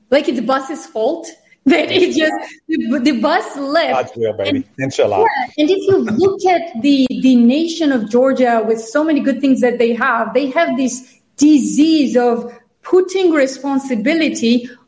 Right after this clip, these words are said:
Speaker 1: on other people. Like in Russia, for example,
Speaker 2: Right.
Speaker 1: with the approach with Russia,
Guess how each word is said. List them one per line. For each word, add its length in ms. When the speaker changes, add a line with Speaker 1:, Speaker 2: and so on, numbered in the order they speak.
Speaker 1:
on 480
other 760
people. 320
Like 300
in 200
Russia, 440
for 140
example, 400
Speaker 2:
Right. 80
Speaker 1:
with 120
the 120
approach 320
with 180
Russia, 460